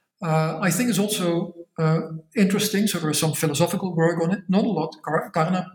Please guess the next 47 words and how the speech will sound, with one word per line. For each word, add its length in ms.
did 120
some 380
interesting 500
work. 360
There's 160
also 180
some 420
psychological 600
work 280
on 180
it, 100
but 160
also 260
not 180
a 60
lot. 240
Uh, 280
I 80
mean, 180
it 60
depends 360
on, 340
you 80
know, 100
there 100
are, 220
so 180
similarity 520
can, 300
can 200
play 180
many 240
roles 360
in 120
reasoning, 520
and 240
some 300
have 200
been, 280
uh, 140
well 240
studied, 440
but 100
there 80
are 40
also 180
some 500